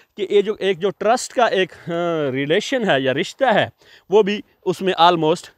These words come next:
वो ख़त्म हो, हो जाता है और उसमें हमें भी थोड़ा दुख होता है कि हम इतनी ज़्यादा मेहनत करते हैं, दिखाते हैं चीज़ें और फेयर चीज़ें दिखाते हैं।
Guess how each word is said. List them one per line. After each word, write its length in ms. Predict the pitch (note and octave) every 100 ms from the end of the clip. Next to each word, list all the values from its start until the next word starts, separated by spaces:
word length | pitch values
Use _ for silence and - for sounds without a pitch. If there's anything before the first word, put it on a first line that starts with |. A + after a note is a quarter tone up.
| D#3
वो 220 | D3 D#3+
ख़त्म 280 | F3 F3 F#3
हो, 180 | D#3 D3+ - -
हो 180 | D3+ D3+
जाता 300 | C#3+ D3+ D#3
है 120 | D#3
और 80 | D3+
उसमें 280 | D3 E3 G3 - - -
हमें 360 | C#3 D3+ G#3+ C4+
भी 80 | A#3
थोड़ा 220 | G3 F3+
दुख 220 | E3 -
होता 180 | D#3+ D#3+
है 120 | D#3 - _ -
कि 60 | E3+
हम 140 | E3+
इतनी 240 | F3 G3
ज़्यादा 240 | F#3 F3 E3+
मेहनत 300 | D#3+ F3 D#3
करते 260 | E3 -
हैं, 160 | F3 D#3+
दिखाते 400 | C#3+ E3+ F3+ A3
हैं 80 | G#3+
चीज़ें 200 | G3+ B3+
और 80 | G3+
फेयर 300 | A3+ C4+ A#3+
चीज़ें 220 | C4 B3
दिखाते 380 | G#3+ G3 F#3 F#3
हैं। 180 | C#3+